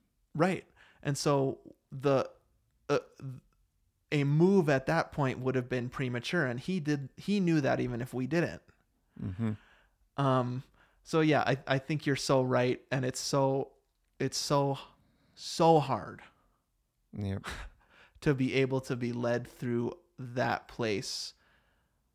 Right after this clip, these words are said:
Speaker 1: to be able to lead other people through it, because, but, uh, those are the kinds of people we know are gonna be coming into that space.
Speaker 2: Yes.
Speaker 1: Exhausted, frustrated,
Speaker 2: Hundred percent.
Speaker 1: questioning,
Speaker 2: Mm-hmm.
Speaker 1: wondering, needing a story like this.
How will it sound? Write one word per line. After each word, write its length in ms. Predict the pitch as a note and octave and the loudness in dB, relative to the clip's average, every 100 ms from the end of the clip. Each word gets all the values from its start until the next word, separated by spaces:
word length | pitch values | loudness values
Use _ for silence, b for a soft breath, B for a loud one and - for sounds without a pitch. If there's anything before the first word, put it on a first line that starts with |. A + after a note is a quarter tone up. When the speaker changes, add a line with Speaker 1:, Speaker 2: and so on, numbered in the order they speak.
| _ | _
Speaker 1:
to 120 | - B2+ | -4 0
be 140 | A#2+ | 0
able 160 | A#2 A2+ | 0 -4
to 60 | |
lead 260 | A2 A2+ - | -2 -4 -2
other 260 | A#2 A#2 | -2 -2
people 380 | A2+ B2 B2+ A#2+ | -2 -6 -6 -8
through 260 | - D3+ D3+ | -6 0 0
it, 140 | - | 0
because, 340 | C3 D3+ C3+ - B B - | -2 -2 -2 -6 B B -8
but, 160 | - - | -8 0
uh, 120 | D3 - | 0 4
those 240 | D#3 F3 | 4 4
are 40 | F3 | 2
the 100 | D#3 | 0
kinds 240 | D#3+ D3+ | 0 -2
of 80 | C#3+ | -2
people 280 | E3 D3 C3 | -4 -2 -2
we 120 | C3 | 0
know 160 | C3+ C#3 | 0 2
are 140 | B2 | 0
gonna 140 | G#2+ | -2
be 80 | A#2 | -6
coming 300 | A#2+ C3 B2 | -6 -4 -4
into 180 | A2+ G#2 | -4 -6
that 180 | F#2+ - | -10 -10
space. 540 | - G#2 - - - - | -6 -6 -6 -12 -14 -10
Speaker 2:
Yes. 240 | G#2 G2+ | 0 2
Speaker 1:
Exhausted, 580 | F#2+ C3 C3+ B2+ A#2+ - | 2 2 0 0 -6 -6
frustrated, 460 | - B2 G#2+ G#2 A#2 | -2 -2 0 -2 0
Speaker 2:
Hundred 100 | A2 | -2
percent. 240 | G2+ F#2+ | -2 -2
Speaker 1:
questioning, 540 | C3 C3 - C3 A2+ A#2 | 0 -2 -2 -4 -2 -2
Speaker 2:
Mm-hmm. 80 | A#2+ | -2
Speaker 1:
wondering, 720 | B2 C3 A#2+ A#2 A2 A#2+ B2+ | -2 -2 -4 -6 -6 -6 -4
needing 480 | C3 C3 B2+ B2 - b b b - | -2 -2 -2 -4 -10 b b b -6
a 80 | C3+ | -6
story 460 | - B2+ A2+ G#2 | -2 0 0 0
like 240 | E2+ - - | -4 -6 -10
this. 420 | C2 - - | -12 -12 -16